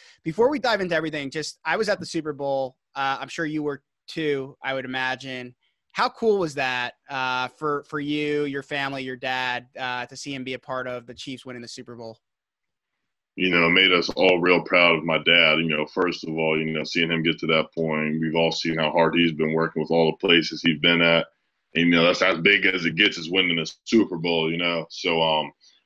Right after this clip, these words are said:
Speaker 2: being there, having that experience, sharing that time with him, you know, is a once-in-a-lifetime thing. You know, hopefully with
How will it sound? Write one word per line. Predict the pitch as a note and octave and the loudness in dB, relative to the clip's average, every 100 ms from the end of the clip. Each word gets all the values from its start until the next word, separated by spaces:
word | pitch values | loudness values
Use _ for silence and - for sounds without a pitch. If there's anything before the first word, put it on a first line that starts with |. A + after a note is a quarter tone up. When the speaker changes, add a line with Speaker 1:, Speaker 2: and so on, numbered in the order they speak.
| _ E3 | _ 2
Speaker 2:
being | G2+ G2+ | 4 6
there, | G2 | 4
having | G2+ G2+ F#2+ | 4 2 4
that | F#2 | 2
experience, | F2 - G2+ F#2+ F#2+ F2+ | 2 4 6 6 4 2
sharing | - F#2 F#2 | 2 2 2
that | E2+ E2 | -2 -2
time | F#2+ F#2+ F2+ | 0 0 0
with | F2 | -4
him, | F2+ F2 | -4 -2
you | E2+ | -2
know, | E2 E2 | 0 -2
is | D#2+ | -2
a | |
once-in-a-lifetime | E2+ F#2 - - F2 F2 F2 F2+ E2+ F#2 E2 D#2+ | -2 -2 -2 -12 -6 0 4 4 2 -2 -4 -2
thing. | F#2+ F2+ F2 - _ _ - | 0 0 0 -6 _ _ -6
You | F2 | -2
know, | |
hopefully | E2 F#2 F2 F2 | 4 4 4 2
with | E2+ | 0